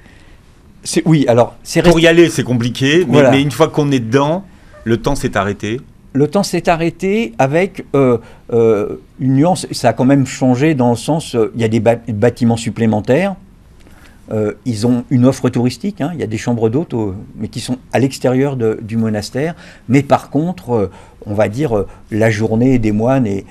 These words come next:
Speaker 1: est la même éternelle
Speaker 2: Mmh.
Speaker 1: depuis que le bâti-, depuis que le, le monastère existe. Euh, euh, ils passent leur temps entre leur service religieux et l'étude. C'est une des plus belles bibliothèques, euh, du monde.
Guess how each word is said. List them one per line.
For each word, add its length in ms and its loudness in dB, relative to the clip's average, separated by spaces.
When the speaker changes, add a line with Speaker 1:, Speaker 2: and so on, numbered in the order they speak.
Speaker 1:
est 80 -6
la 140 0
même 240 0
éternelle 460 0
Speaker 2:
Mmh. 40 -4
Speaker 1:
depuis 300 -6
que 60 -20
le 80 -6
bâti-, 360 -8
depuis 300 -8
que 120 -8
le, 200 -2
le 100 -6
monastère 520 -2
existe. 460 -4
Euh, 200 0
euh, 540 -4
ils 100 -12
passent 220 -6
leur 160 -2
temps 360 0
entre 520 0
leur 180 0
service 340 -2
religieux 760 0
et 80 0
l'étude. 460 -2
C'est 160 -8
une 120 4
des 100 0
plus 200 -6
belles 180 2
bibliothèques, 640 -4
euh, 140 -2
du 100 -4
monde. 360 -2